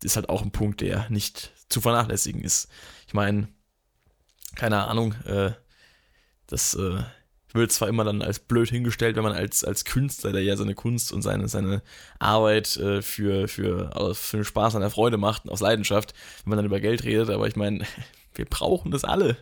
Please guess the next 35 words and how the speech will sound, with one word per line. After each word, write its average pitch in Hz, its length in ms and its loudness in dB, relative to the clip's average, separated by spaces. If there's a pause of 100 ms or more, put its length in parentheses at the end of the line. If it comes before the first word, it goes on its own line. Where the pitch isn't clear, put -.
im - 100 -6
Endeffekt. 98 520 -4 (640)
Ähm, 104 560 2 (160)
und 107 140 -2
wenn 104 80 2
man 104 160 2
eben 101 220 0
als 101 140 -4
Musiker 113 300 -2
kein 104 140 -2
festes - 340 0
Einkommen 104 420 -2
hat, 101 280 -4
was - 460 -2 (400)
immer 107 480 2
geregelt 110 680 -2 (280)
ist - 440 2 (120)
und 101 220 -2
immer 104 240 0
so 101 120 -2
bleibt, 101 480 0 (400)
mit 110 120 -2
Tendenzen 107 360 0
nach 104 80 2
oben, 110 320 2 (420)
äh, - 60 -4
wenn 107 340 2
man 107 100 -2
mal 107 160 0
nachfragt 110 580 0
und 104 140 -4
seine 101 200 0
Arbeit 101 200 2
gut 117 200 -4
macht, 107 400 -2